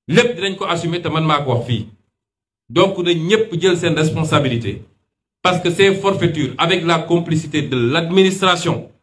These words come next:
avec la complicité à venir de la justice sénégalaise, te lu munti am,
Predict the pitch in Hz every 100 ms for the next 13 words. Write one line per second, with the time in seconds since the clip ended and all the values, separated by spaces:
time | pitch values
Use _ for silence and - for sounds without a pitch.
0 | _ _ _ _ _ _ - 165 190 190
1 | 180 190 190 175 165 165 156 - - 185
2 | 180 185 175 170 165 165 - 185 - 175
3 | 190 175 165 151 110 101 - _ _ _
4 | _ _ _ _ - 190 196 208 196 208
5 | 185 160